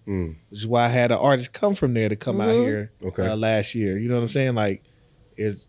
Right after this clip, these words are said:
Speaker 2: there's a reason why, and I'm watching, and I'm watching more of it real time too, with,
Speaker 1: Okay.
Speaker 2: with other stuff they got going. But that's how you do it. They elevate each other.
Speaker 1: Indeed.
Speaker 2: You,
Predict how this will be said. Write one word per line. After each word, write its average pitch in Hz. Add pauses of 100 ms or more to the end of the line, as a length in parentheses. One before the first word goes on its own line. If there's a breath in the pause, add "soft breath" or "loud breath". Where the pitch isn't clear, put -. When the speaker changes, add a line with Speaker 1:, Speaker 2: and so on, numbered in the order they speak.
Speaker 2:
there's 110
a 104
reason 135
why, 117
and 104
I'm 101
watching, 139
and 113
I'm 117
watching 135
more 160
of 135
it 123
real 151
time 113
too, 131
with, 110
Speaker 1:
Okay. 110
Speaker 2:
with 117
other 110
stuff 107
they 107
got 104
going. 98 (340 soft breath)
But 101
that's 131
how 127
you 110
do 120
it. 101
They 127
elevate 113
each 92
other. 95 (480)
Speaker 1:
Indeed. 139 (220)
Speaker 2:
You, 127